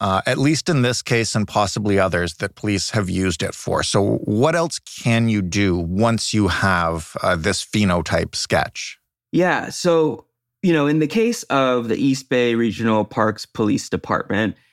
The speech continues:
Speaker 2: the first thing they, they did is they, uh, published the image, published the face, trying to solicit leads from the public.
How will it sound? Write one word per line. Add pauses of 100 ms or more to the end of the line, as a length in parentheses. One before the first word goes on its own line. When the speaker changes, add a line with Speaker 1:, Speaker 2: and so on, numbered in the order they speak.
(240)
Speaker 2:
the
first
thing
they,
they
did
is
they, (120)
uh,
published
the
image, (340)
published
the
face, (180)
trying
to
solicit
leads
from
the
public.